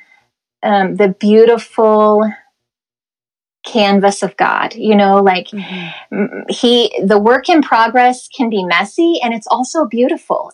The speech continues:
Speaker 1: And
Speaker 2: Yeah.
Speaker 1: so, um, just to share that as a, as a, I don't know, some, I guess that's a, that's a phrase to give hope.
Speaker 2: Mm-hmm.
Speaker 1: Um, that, and sometimes too, when you're in the midst of it,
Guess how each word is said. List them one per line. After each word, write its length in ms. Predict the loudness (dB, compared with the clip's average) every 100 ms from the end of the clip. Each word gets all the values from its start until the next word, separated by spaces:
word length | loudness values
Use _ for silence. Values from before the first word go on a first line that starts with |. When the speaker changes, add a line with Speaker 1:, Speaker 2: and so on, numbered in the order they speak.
| -2
Speaker 1:
And 200 | 2 2
Speaker 2:
Yeah. 40 | 0
Speaker 1:
so, 540 | 0 2 2 2 0 -4 -14 -14 -18 -2
um, 380 | 0 2 2 -2 -4 -10
just 340 | -4 -4 -4
to 120 | -2 -2
share 560 | -4 -2 2 2 2
that 460 | 2 2 2 2 0
as 180 | -4 -4
a, 360 | -6 -4 -6 -8 -6
as 200 | -4 -2
a, 420 | -2 -2 -2 -8 _ _ _ _ _ -6
I 80 | -2
don't 140 | -2
know, 180 | 0 -2
some, 320 | -2 -4 -4 -2
I 80 | 0
guess 200 | 0 0
that's 240 | -2 -4 -2
a, 240 | -2 -2
that's 220 | -4 -4 -2
a 80 |
phrase 720 | -8 -8 0 2 4 4 2 -6 -20 -20 -14
to 100 | -6
give 200 | -2 -2
hope. 420 | -2 0 0 0 -8 -20 _ -16
Speaker 2:
Mm-hmm. 300 | -12 -10 -2
Speaker 1:
Um, 640 | 0 2 0 -2 -8 -10 _ _ -12
that, 460 | -2 0 2 0 -4 -16 -10 -6
and 180 | -6 -6 -8
sometimes 580 | -2 -2 0 0 0 -4
too, 280 | -6 -2 2
when 180 | 2 2
you're 100 | 2
in 100 | 0
the 100 | 0
midst 340 | -2 -2 -4
of 100 | -2
it, 300 | 0 -2 -6